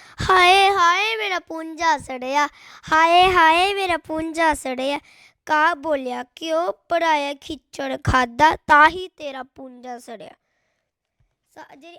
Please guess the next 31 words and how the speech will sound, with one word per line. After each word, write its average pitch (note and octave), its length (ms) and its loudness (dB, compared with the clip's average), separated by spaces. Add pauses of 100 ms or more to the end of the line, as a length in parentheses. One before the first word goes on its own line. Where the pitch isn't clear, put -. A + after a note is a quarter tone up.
ਆਹ D4 240 -18
ਸਟੋਰੀ D#4 320 -20
ਸੀ, D#4 140 -20
ਆ D4 220 -20
ਵੀ D#4 160 -20
ਨਾਈਸ C#4+ 280 -20
ਸੀ। D4+ 180 -20
ਆਹ D4+ 280 -18
ਚਿੜੀ D4+ 360 -20
ਤੇ E4 160 -20
ਕਾਂ C#4 420 -20
ਵਾਲੀ C#4 300 -18
ਸੀ C4 180 -20
ਸਟੋਰੀ। A#3+ 440 -16 (1160)
ਉਹ D4 60 -2
ਦੋਨੋਂ D#4 560 -2 (920)
ਰਲ D#4 340 -6
ਮਿਲ C#4+ 240 -10
ਕੇ E4 140 -12
ਖਿਚੜੀ - 420 -16
ਬਣਾਉਣ C#4+ 260 -8
ਲੱਗੇ A3+ 300 -12
ਸੀ। C4+ 180 -18 (340)
ਆਹ D#4 220 4
ਸਟੋਰੀ F4 420 -6
ਸਾਨੂੰ D#4+ 300 -6
ਦੱਸੀ D4 360 -18
ਕਿ F4 160 -14
ਰਲ E4+ 300 -6
ਮਿਲ C#4+ 320 -18
ਕੇ, D#4 380 -14